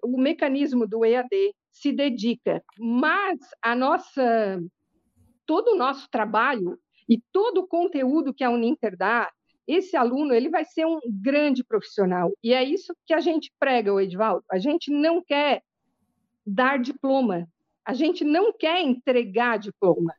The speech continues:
a gente quer formar um cidadão, um profissional que vai fazer a diferença na empresa dele, na família dele, na comunidade dele, na cidade e no nosso país.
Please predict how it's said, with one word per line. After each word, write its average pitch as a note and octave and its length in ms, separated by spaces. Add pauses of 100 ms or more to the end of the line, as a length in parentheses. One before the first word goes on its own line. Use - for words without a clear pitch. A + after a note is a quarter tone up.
(100)
a - 80
gente B3 400
quer B3+ 160 (160)
formar C#4+ 560 (160)
um D4+ 100
cidadão, A3 920 (260)
um B3 160
profissional A#3+ 920
que C#4 240
vai C#4+ 300
fazer C4+ 560
a C4 100
diferença B3+ 720 (380)
na G#3+ 140
empresa A#3+ 520
dele, A#3 480 (320)
na G#3 140
família A#3 520
dele, G#3 460 (240)
na G3+ 140
comunidade A3 720
dele, G#3+ 420 (340)
na D4+ 320
cidade D4 640
e D4+ 140
no F4+ 120
nosso G4 320
país. G#4 680